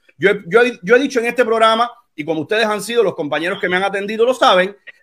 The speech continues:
que yo soy capaz de respetar perfectamente a Silvio Rodríguez ideológicamente, musicalmente, estoy obligado a respetarlo. Ahí no hay discusión ninguna. O sea,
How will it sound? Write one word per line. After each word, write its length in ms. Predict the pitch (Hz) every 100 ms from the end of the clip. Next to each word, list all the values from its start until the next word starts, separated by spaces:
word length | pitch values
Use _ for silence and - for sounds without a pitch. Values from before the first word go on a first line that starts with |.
| -
que 160 | 202
yo 120 | 226 269
soy 160 | 269
capaz 300 | 262 269 269
de 80 | 262
respetar 460 | 233 - 208 214 190
perfectamente 920 | 196 190 269 262 269 233 202 160 156
a 120 | 151
Silvio 340 | - 233 254
Rodríguez 680 | 240 220 196 202 233 254 - _ _ _ -
ideológicamente, 1080 | 233 233 220 226 254 254 208 190 208 247 -
musicalmente, 800 | 180 180 151 185 220 214 226 233
estoy 240 | 190 214
obligado 760 | 208 185 185 220 208 139 - _ -
a 80 | 156
respetarlo. 580 | 165 156 156 135 127
Ahí 100 | 160
no 100 | 196
hay 80 | 202
discusión 440 | 202 190 185 190 170
ninguna. 400 | 143 131 101 -
O 40 |
sea, 300 | - 135 123